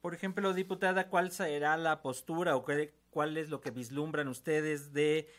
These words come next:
temas pendientes en algunas entidades como el aborto, el matrimonio entre personas del mismo sexo,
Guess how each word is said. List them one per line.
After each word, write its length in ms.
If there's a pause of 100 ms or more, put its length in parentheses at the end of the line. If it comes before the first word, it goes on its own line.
(160)
temas 340
pendientes 580
en 140
algunas 580
entidades 500
como 260
el 100
aborto, 520
el 80
matrimonio 520
entre 180
personas 420
del 120
mismo 280
sexo, 560